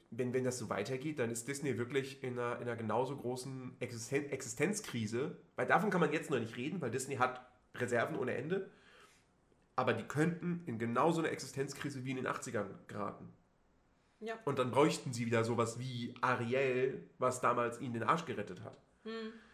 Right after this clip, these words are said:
Speaker 2: Aber das würden sie jetzt nicht schaffen. Weil die Einstellung einfach eine andere jetzt ist.
Speaker 1: Ja, ja.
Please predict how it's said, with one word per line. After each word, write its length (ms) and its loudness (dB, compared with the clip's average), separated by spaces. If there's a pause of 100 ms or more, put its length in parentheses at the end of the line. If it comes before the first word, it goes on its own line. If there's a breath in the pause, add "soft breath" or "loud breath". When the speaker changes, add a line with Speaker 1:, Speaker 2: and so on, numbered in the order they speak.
(120)
Speaker 2:
Aber 100 -4
das 140 -6
würden 180 -6
sie 100 -4
jetzt 220 -6
nicht 120 -12
schaffen. 300 -14 (1000)
Weil 160 2
die 140 -8
Einstellung 640 -8
einfach 260 -10
eine 160 -10
andere 340 -10
jetzt 220 -12
ist. 40 -6
Speaker 1:
Ja, 300 4 (220)
ja. 200 -6